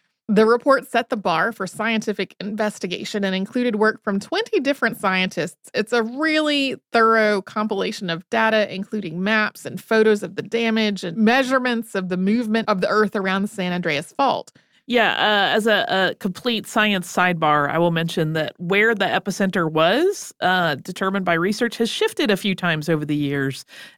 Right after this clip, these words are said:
Speaker 2: as, uh, our scientific knowledge has gotten a little bit more refined along the way. So,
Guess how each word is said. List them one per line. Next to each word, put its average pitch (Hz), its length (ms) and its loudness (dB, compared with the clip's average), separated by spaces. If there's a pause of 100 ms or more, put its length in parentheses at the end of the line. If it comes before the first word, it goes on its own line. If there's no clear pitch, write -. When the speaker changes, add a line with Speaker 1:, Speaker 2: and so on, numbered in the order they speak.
Speaker 2:
as, 185 580 2
uh, 175 300 2
our 185 380 4
scientific 220 640 -2
knowledge 190 400 0
has 180 380 -2 (200)
gotten 208 200 2
a 202 80 2
little 196 180 2
bit 190 140 0
more 185 200 2
refined 180 540 0
along 156 280 -2
the 151 80 -6
way. 139 260 -6
So, 151 480 -2